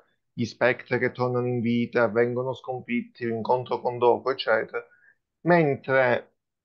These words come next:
dividere un po' meglio queste ultime puntate avrebbe per-, permesso di avere tutto il combattimento tra Aldebaran e Kagao in un unico episodio,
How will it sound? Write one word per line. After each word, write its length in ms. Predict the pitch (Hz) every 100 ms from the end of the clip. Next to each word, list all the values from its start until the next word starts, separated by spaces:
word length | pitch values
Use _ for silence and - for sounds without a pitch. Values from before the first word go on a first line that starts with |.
| _ _ _ -
dividere 640 | 120 147 196 185 139 131
un 140 | 123 120
po' 120 | 143
meglio 440 | 143 135 110 117
queste 280 | 120 120 -
ultime 520 | 135 151 - 139 117
puntate 680 | 110 156 156 135 120 107 127
avrebbe 320 | 135 131 135 127
per-, 360 | 131 104 -
permesso 540 | 135 139 135 120 120 127
di 100 | 120
avere 300 | 123 117 113
tutto 280 | 185 175 143
il 80 | -
combattimento 800 | 120 117 - 135 127 113 107 107
tra 180 | 120 113
Aldebaran 500 | 101 135 123 117 113
e 80 |
Kagao 600 | 110 117 123 117 110 110 -
in 200 | 123 123
un 100 | 123
unico 320 | 151 131 117
episodio, 800 | 107 - - 110 107 113 127 -